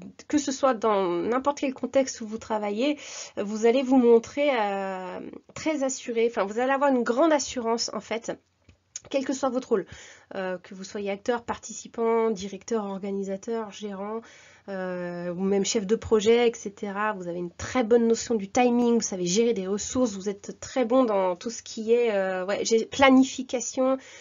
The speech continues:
euh, planification, gestion, hein. C'est vraiment votre... Euh, euh, ouais, vous, votre, euh, votre créneau. Euh, vous avez du leadership et vous savez guider avec sagesse. Voilà. Donc c'est pour ça qu'on dit que vous êtes les guides de l'humanité. Donc, euh,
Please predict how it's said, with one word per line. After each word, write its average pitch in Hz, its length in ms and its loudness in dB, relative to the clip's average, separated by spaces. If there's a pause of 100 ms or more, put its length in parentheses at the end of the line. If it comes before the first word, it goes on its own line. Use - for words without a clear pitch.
(320)
euh, 208 100 -6
planification, 254 760 -2
gestion, 226 560 -6
hein. 180 140 -10
C'est - 180 -16
vraiment 208 320 -4
votre... 226 340 -8
Euh, 190 380 -6 (680)
euh, 180 680 -8
ouais, - 240 -4
vous, 202 300 0
votre, 190 340 -8
euh, 170 560 -4
votre - 260 -14
créneau. 220 460 4 (400)
Euh, 190 100 -8
vous 185 140 -8
avez 185 100 -6
du 175 120 -10
leadership 254 640 0
et 220 80 0
vous 196 100 -4
savez 202 320 -4
guider 190 460 -4 (100)
avec 208 300 0
sagesse. 175 560 -6 (140)
Voilà. - 240 -12 (280)
Donc 185 240 -8
c'est - 160 -18
pour - 120 -18
ça 220 100 -6
qu'on 208 160 -6
dit 208 120 -2
que 196 60 -6
vous 202 120 -4
êtes 214 120 -4
les 196 140 0
guides 202 260 -8
de 208 100 -8
l'humanité. 202 540 -4 (1040)
Donc, 214 280 2
euh, 190 800 0